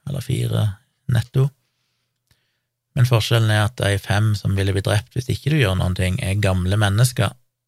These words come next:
men så ligger en baby på det andre sporet. Jeg, eh, vil jo fortsatt ha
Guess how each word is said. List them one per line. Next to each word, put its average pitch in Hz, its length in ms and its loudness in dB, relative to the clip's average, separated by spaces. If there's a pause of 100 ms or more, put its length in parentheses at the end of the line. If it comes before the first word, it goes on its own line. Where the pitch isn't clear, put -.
(160)
men 104 80 -2
så 107 160 -4
ligger 107 220 0
en 107 100 -2
baby 120 400 -2
på - 80 -4
det 101 160 -2
andre 98 160 -4
sporet. 110 480 -8 (1300)
Jeg, 120 320 4
eh, 104 320 4
vil - 160 -6
jo 107 140 0 (160)
fortsatt - 580 -4
ha 92 120 0